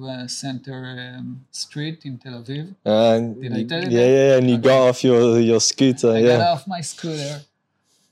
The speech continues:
Speaker 1: Uh, two minutes before that, I'm with my iPhone. I'm looking at the other side of the street,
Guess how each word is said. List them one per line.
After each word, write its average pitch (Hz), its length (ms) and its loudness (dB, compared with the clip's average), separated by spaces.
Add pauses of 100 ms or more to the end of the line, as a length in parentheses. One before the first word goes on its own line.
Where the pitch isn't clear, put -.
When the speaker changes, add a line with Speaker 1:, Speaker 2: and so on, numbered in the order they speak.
(460)
Speaker 1:
Uh, 143 60 -18 (160)
two 185 120 -2
minutes 170 320 -4
before 139 400 -8
that, 131 260 -10 (720)
I'm 127 240 -8
with 143 180 -10
my 156 140 -4 (180)
iPhone. 139 420 -12 (760)
I'm 143 220 -8
looking 175 260 -4
at 170 160 -12
the 160 140 -8
other 170 220 -4
side 165 380 -8
of 156 200 -10
the 165 140 -12
street, 147 600 -12